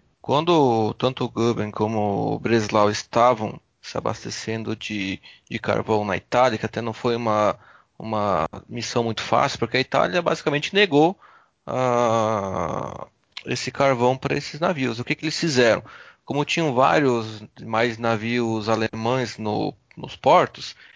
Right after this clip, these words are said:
eles juntaram todo esse carvão, colocaram nos navios de guerra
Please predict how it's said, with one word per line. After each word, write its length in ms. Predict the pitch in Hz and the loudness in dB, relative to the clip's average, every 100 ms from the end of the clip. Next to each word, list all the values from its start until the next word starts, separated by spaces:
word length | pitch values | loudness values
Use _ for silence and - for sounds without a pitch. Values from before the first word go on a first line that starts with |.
| _ - | _ -10
eles 160 | 120 120 | -6 -4
juntaram 420 | 127 127 139 127 _ | -2 2 2 2 _
todo 300 | - 143 165 | 0 2 2
esse 180 | 160 - | -2 -6
carvão, 720 | - 131 123 110 117 139 175 190 - - _ | -2 2 2 2 2 2 -2 -6 -14 -20 _
colocaram 680 | - 131 127 123 - 135 131 | -6 0 2 2 2 2 2
nos 380 | 123 113 110 110 | 0 0 -2 -2
navios 320 | 113 113 120 | -2 -2 -4
de 160 | 120 127 | -4 -2
guerra 520 | 131 131 151 180 196 | 2 4 4 2 -2